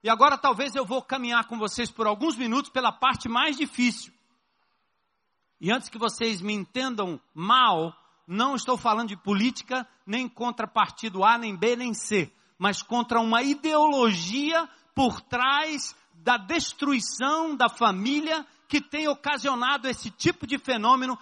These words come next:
que só tende a piorar. E é minha obrigação,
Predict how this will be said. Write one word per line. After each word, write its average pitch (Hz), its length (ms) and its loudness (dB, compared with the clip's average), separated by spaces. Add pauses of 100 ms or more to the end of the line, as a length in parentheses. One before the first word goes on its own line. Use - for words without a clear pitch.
(160)
que 285 120 0
só 277 260 -2
tende 330 440 -4
a - 60 0
piorar. 185 560 2 (140)
E 262 100 -4
é 254 80 4
minha 285 240 4
obrigação, 226 840 -2